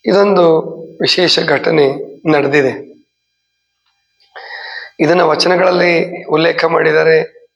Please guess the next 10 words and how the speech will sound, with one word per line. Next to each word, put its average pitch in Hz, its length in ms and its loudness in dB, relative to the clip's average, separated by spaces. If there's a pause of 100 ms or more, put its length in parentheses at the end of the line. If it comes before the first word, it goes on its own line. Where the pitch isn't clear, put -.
(760)
ಪುರಾಣಗಳಲ್ಲಿ 165 540 2
ಉಲ್ಲೇಖ 156 340 0
ಮಾಡಿದ್ದಾರೆ, 151 500 0 (1300)
ಎಲ್ಲ 151 180 2
ಕಡೆ 175 200 0
ಬರುತ್ತೆ. 160 380 -2
ಆದ್ರೆ 196 220 2
ಇತಿಹಾಸಕಾರರು 220 680 0
ಮಾತ್ರ 190 300 0
ಯಾಕೋ 165 760 0